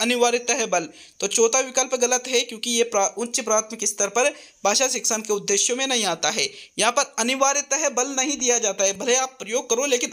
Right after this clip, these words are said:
अनिवार्यतः नहीं होता है साथियों वो, इसलिए चौथा ही विकल्प आपके प्रश्न संख्या इक्कीस का सही उत्तर होगा। चलिए next प्रश्न नंबर बाईस की ओर बढ़ेंगे।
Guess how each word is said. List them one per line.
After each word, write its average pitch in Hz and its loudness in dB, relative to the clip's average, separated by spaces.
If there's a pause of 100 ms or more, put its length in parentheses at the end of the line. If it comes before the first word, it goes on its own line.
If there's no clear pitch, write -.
अनिवार्यतः 262 0
नहीं 220 -2
होता 180 -4
है 180 0
साथियों 170 -2
वो, 143 -4 (260)
इसलिए 247 0 (120)
चौथा 202 0
ही 254 -2
विकल्प 202 -2
आपके 165 -2
प्रश्न 180 -4
संख्या 175 -4
इक्कीस 170 -8
का 233 2 (300)
सही 262 2
उत्तर 175 -2
होगा। 165 -2
चलिए 190 0
next 220 -2
प्रश्न 202 -4
नंबर 202 0
बाईस 190 0
की - -4
ओर 170 2
बढ़ेंगे। 143 0